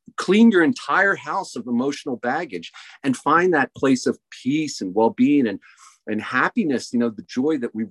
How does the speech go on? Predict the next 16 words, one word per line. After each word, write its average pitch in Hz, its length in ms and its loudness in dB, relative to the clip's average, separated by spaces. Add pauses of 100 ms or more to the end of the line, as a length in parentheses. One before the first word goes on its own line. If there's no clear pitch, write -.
really 160 260 2
are 120 160 0
all 120 140 0
seeking, 170 640 -8 (360)
but 120 200 4
we've 120 140 6
sort 151 200 2
of 131 80 4
been 117 120 2
fooled 170 380 4
into 120 160 4
thinking 143 360 2
that 113 120 4
it 120 80 -8
comes 151 300 -2
into, 147 300 -2